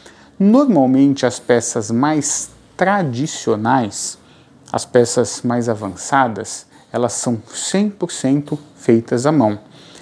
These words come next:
E às vezes, um arco mais estudante, pode ser que o talão seja industrializado. Por quê?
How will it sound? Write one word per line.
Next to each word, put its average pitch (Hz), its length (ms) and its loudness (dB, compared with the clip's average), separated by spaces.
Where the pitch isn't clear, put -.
E 262 80 6
às 170 160 4
vezes, 123 640 0
um 123 140 2
arco 127 300 -2
mais 131 320 4
estudante, 120 640 0
pode 165 320 2
ser 143 260 -2
que - 120 -10
o - 20 -12
talão 135 340 0
seja 131 300 -2
industrializado. 139 920 0
Por - 140 2
quê? 120 300 0